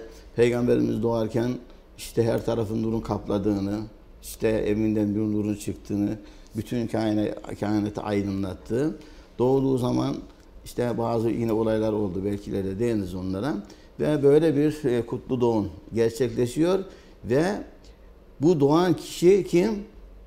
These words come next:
Alemlere Rab-, Ra-, Rahmet Hazreti Muhammed ilk peygamber aslında ama son gönderilen peygamber. Yani yaratılan ilk varlık i-, insan olarak Hazreti Adem'den de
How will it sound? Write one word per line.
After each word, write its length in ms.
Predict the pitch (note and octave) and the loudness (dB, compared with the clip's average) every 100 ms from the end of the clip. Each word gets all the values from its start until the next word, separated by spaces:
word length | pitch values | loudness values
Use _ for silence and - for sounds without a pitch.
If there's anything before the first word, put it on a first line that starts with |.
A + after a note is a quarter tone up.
| - | -4
Alemlere 560 | C3+ D3 D3 D3 D3 C#3 | 2 4 4 4 4 4
Rab-, 460 | C#3 C3+ - - | 4 0 -2 -2
Ra-, 420 | C#3 C#3 - A#2+ | 0 0 -2 -2
Rahmet 480 | A#2 A#2+ C3 D#3 D3+ | 0 0 4 4 4
Hazreti 360 | C3 C3 C3 C3+ | 0 0 0 0
Muhammed 600 | C#3 C3+ C#3+ D3 F#3 A3 - - - - - - - - - - | 0 2 2 4 4 0 -4 -18 -20 -20 -20 -20 -20 -20 -8 0
ilk 280 | G#3 - | 0 2
peygamber 680 | F3 E3 E3 E3+ F3+ F#3 B3 - | 8 8 8 4 2 2 2 0
aslında 640 | D#3+ D3+ - F3+ G3+ C4 - | -2 -2 -2 -2 -2 -4 -2
ama 200 | F#3 G3+ | -2 -2
son 360 | - G#3+ G#3+ | 0 2 4
gönderilen 460 | E3 C#3+ B2 G#2+ G2+ | 4 4 4 0 -2
peygamber. 480 | G#2 F#2 F2 E2 G2 | -2 -4 -4 -6 -2
Yani 380 | D3 F#3 C#3 G2+ - - - | -2 0 -2 -4 -10 -20 -12
yaratılan 680 | G#2 C3 D#3+ D#3+ F3+ A3+ B3 - | -4 0 0 0 0 0 -4 -4
ilk 300 | G3+ E3 D3+ | -4 -2 -2
varlık 500 | C3 A#2 A#2+ A3 - - | 0 0 2 0 0 -6
i-, 120 | B2 B2+ | -6 -2
insan 340 | B2 - C3 | -4 -2 -4
olarak 360 | A#2+ G2+ B2+ C3+ | -2 -2 -4 -2
Hazreti 300 | B2 C3 - | -2 -2 -4
Adem'den 800 | B2 B2+ C3+ C#3 C#3 E3+ F#3 D#3 | -2 0 0 0 4 4 4 2
de 200 | B2+ G#2 | 0 0